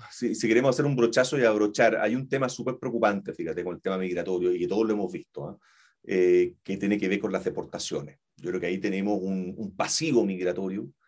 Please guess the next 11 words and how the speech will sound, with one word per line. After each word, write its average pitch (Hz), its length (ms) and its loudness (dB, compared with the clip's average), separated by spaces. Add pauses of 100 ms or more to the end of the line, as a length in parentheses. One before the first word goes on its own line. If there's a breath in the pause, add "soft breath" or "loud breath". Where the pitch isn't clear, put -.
(320)
del 90 160 -6
cual 98 180 2
hay 95 100 0
que 98 80 -2
hacer 98 280 -4
una 92 220 -2
pega, 87 400 -4 (140)
¿ah? 90 200 -10
Y 110 80 -2
una 151 140 4
pega 156 500 6